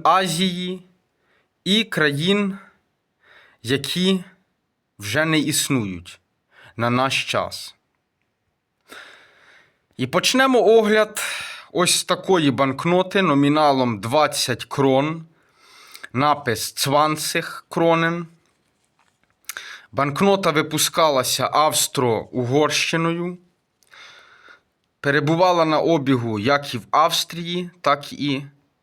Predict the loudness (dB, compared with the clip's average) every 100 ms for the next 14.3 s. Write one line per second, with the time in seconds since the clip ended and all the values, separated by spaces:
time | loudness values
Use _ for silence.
0 | _ _ _ _ -6 -2 0 2 2 0
1 | -4 -8 -6 -4 0 0 0 -4 -6 -8
2 | -10 -14 _ _ _ _ _ _ -20 -20
3 | -20 _ -2 -2 0 2 2 2 2 0
4 | 0 -2 0 0 -2 -2 2 4 4 4
5 | 0 -2 0 -2 -2 -2 -2 -2 -2 -2
6 | -2 -2 -2 -2 -2 -4 0 0 2 0
7 | -2 -6 -6 -6 -4 -4 -2 -4 -6 -10
8 | -10 -14 -20 -18 -18 -6 -2 0 0 0
9 | 2 2 0 -2 -2 0 2 2 0 -2
10 | -4 -2 -4 -2 0 0 -2 -12 -20 _
11 | -12 -6 -6 -2 0 0 0 -2 -6 _
12 | _ -20 -20 -6 -4 0 2 2 0 0
13 | 0 2 2 2 2 0 0 -2 -2 0
14 | 0 -2 -8